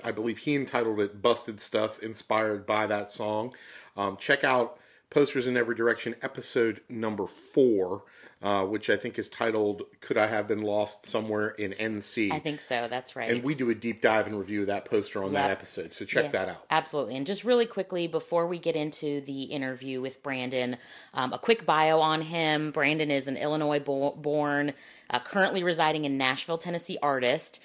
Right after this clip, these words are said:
Speaker 2: and he works in a mix of colors and line work, and his work combines nature and the human condition. I learned that from his website. Um, but he's not limited to any specific medium. He's a graphic, um, designer. He's worked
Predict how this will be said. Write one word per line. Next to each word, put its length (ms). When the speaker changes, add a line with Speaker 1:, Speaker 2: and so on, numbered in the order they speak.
Speaker 2:
and 100
he 80
works 240
in 160
a 60
mix 260
of 100
colors 540
and 240
line 320
work, 400
and 380
his 280
work 220
combines 420
nature 720
and 100
the 60
human 280
condition. 800
I 120
learned 200
that 140
from 100
his 180
website. 640
Um, 340
but 160
he's 180
not 280
limited 420
to 100
any 200
specific 640
medium. 760
He's 240
a 60
graphic, 600
um, 440
designer. 840
He's 220
worked 340